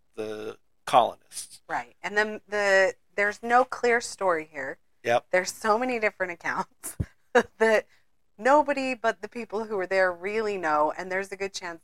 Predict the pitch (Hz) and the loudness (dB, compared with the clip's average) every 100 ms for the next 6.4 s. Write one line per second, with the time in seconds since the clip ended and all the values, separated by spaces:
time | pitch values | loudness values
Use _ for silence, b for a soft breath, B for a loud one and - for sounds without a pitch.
0 | _ 175 196 196 180 165 156 151 151 147 | _ 0 2 2 -2 -6 -8 -8 -4 -4
1 | 151 156 170 165 160 156 160 - 165 156 | -4 -8 -12 -4 -4 -4 -10 -12 -14 -12
2 | 151 151 - 131 _ 165 127 - _ _ | -12 -14 -16 -20 _ -8 -8 -12 _ _
3 | _ _ _ _ _ _ _ _ _ _ | _ _ _ _ _ _ _ _ _ _
4 | _ _ _ - 139 165 175 143 123 127 | _ _ _ 2 4 4 0 -2 0 0
5 | 135 123 151 147 - 147 147 - 127 131 | 0 2 6 4 4 -10 -2 0 6 4
6 | - 143 120 117 | 4 -4 -8 -14